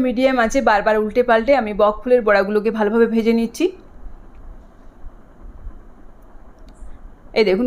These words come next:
বক ফুলের বড়াগুলো ভালোভাবে ভাজা হয়ে গেছে। এবার তেল থেকে ছেঁকে একটা পাত্রের মধ্যে রেখে দেব। আর ওই একই রকমভাবে সমস্ত বক ফুলের বড়াগুলোকে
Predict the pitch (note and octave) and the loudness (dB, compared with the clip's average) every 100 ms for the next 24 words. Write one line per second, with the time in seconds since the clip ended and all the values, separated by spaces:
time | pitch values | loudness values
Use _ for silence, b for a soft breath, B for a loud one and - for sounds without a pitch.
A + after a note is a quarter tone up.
0 | A#3 A#3 A#3+ C4 A#3+ A#3 A3+ B3 A#3 A3 | 0 0 -2 -2 2 2 2 -2 -4 0
1 | A#3+ A#3 A3+ A3+ A#3+ A#3 A3+ A3+ F4 A#4+ | 2 2 2 0 0 0 0 0 -4 -6
2 | - B B B A#3 B3+ C4 A#3 A#3 A3 | -16 B B B 2 2 4 2 2 -4
3 | A#3 A3+ A#3 C#4+ - G#3+ G3+ F#3+ A3+ A#3 | 0 -2 2 0 0 0 0 0 -2 -2
4 | A3+ C4+ G#3 G3+ F#3+ G3 F3+ - - - | 2 2 2 -2 -2 -4 -6 -12 -18 -18
5 | - - - _ - - - - - A3 | -20 -20 -20 _ -20 -20 -20 -20 -2 2
6 | A#3 A#3 A#3 C4+ C4 C4 B3+ B3+ C#4 G#4 | 4 4 2 -2 -2 0 0 2 0 -2
7 | - B B B3+ B3+ C4 C#4+ G#3 G3 - | -8 B B -2 -2 0 2 2 2 0
8 | B3+ B3 G3+ G3 G#3+ A#3+ | 0 2 2 2 0 -2